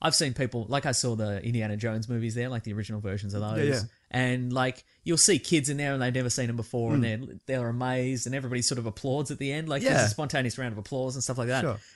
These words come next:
Speaker 1: And it's kind of, that's a good environment to see those.
Speaker 2: Yeah.
Speaker 1: Like, the big screen, it's people are excited to be there.
Speaker 2: Yep.
Speaker 1: You know, it's, it's got that really good vibe. But if you saw it on, like, a, if you saw it on T V, if you saw it on an iPad or
Speaker 2: Yeah.
Speaker 1: something like that,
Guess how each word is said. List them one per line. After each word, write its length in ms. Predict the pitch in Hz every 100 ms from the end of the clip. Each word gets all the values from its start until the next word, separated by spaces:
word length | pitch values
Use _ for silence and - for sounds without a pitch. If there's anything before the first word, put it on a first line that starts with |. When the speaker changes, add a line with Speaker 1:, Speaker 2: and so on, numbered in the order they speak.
| -
Speaker 1:
And 100 | 165
it's 120 | -
kind 280 | - 165 147
of, 160 | 123 - _ _
that's 220 | 175 170
a 40 | 156
good 240 | 123 143
environment 540 | 131 120 127 120 117
to 60 | 113
see 180 | - 123
those. 420 | 110 87 - - 127
Speaker 2:
Yeah. 180 | 127
Speaker 1:
Like, 160 | 95 131
the 100 | 135
big 260 | 117 175 151
screen, 380 | - 151 139 127
it's 100 | -
people 360 | 165 139 131
are 60 | 113
excited 440 | 107 - 135 123
to 60 | 113
be 200 | 113 113
there. 360 | 113 110 107 107
Speaker 2:
Yep. 200 | 135 - _
Speaker 1:
You 100 | -
know, 260 | 120 113 110
it's, 160 | 107 -
it's 240 | 120 120
got 140 | 143
that 120 | 123 104
really 220 | 127 117
good 160 | 113
vibe. 400 | 107 110 101 85 - _
But 80 | 156
if 100 | 160
you 60 | 143
saw 220 | - 135
it 40 | 120
on, 80 |
like, 240 | 117 107 113
a, 200 | 110 107
if 160 | 123 -
you 40 |
saw 180 | 127 127
it 40 |
on 80 | 107
T 200 | 104 120
V, 100 | 110 113
if 140 | 110 117
you 100 | 104
saw 200 | - 110
it 40 |
on 120 | 104
an 100 | 101
iPad 380 | 101 107 107 110
or 20 | 135
Speaker 2:
Yeah. 60 | 123
Speaker 1:
something 180 | 113
like 140 | 110 104
that, 260 | 123 107